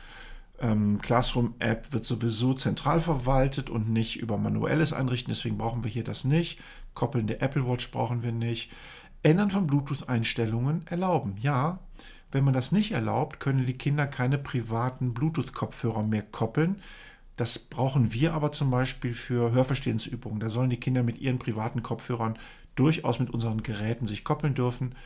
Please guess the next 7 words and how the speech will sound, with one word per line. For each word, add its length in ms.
um 360
das 260
in 180
Ruhe 400
anhören 400
zu 180
können. 400